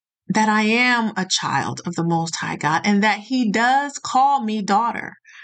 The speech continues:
Even in that traumatic event, um, and being homeless for a while and even really just dri-, just truck driving for the last five years.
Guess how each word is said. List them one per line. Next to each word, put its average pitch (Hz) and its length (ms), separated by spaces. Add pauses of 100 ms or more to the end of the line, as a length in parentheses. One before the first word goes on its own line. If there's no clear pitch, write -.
(3250)
Even 277 400
in 220 220
that 208 240
traumatic 190 680 (220)
event, 175 680 (480)
um, 165 540 (160)
and 196 160
being 185 320
homeless 185 520
for - 180
a 175 100
while 165 420
and - 220 (680)
even 302 400
really 262 260
just 196 300
dri-, 165 220 (140)
just 220 300
truck 302 300
driving 180 420
for 180 180
the 175 120
last 165 400
five 160 380
years. 165 480